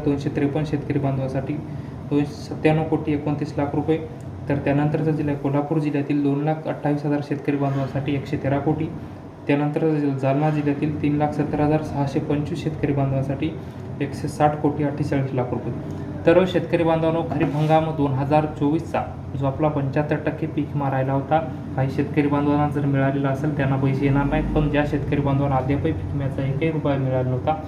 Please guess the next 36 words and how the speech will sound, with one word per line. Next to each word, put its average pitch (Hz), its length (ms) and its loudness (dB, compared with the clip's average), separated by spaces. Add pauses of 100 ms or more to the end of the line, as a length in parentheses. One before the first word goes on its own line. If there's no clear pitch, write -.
(300)
त्या 151 100 4
शेतकरी 143 360 0
बांधवांच्या 135 480 -2 (120)
खात्यामध्ये 143 440 0 (500)
उद्यापा-, 147 340 2 (140)
म्हणजे 143 320 0 (320)
पुढच्या 143 300 0
हप्त्यापासून 143 520 -2
वाटप 139 280 -2
सुरू 170 220 2
होणार 143 280 2
आहे 139 80 0 (480)
आणि 123 160 -2
पंधरा 147 300 4
नोव्हेंबरपर्यंत 143 680 0
हे 135 80 -2
सर्व 156 280 0
पैसे 139 300 -2
शेतकरी 139 300 -2
बांधवांच्या 135 500 0
खात्यामध्ये 135 440 0
जमा 147 240 0
होणार 131 220 0
आहे. - 120 -6 (460)
तर 175 180 6
शेतकरी 160 360 2
बांधवांनो, 156 340 2
हे 143 100 0
होतं 147 160 2 (140)
खरीप 156 220 0
हंगाम 156 300 2
दोन 139 140 0
हजार 139 360 4 (260)
चोवीसच्या 147 420 0
पंच्याहत्तर, 147 560 -2 (260)
पंच्याहत्तर 151 400 0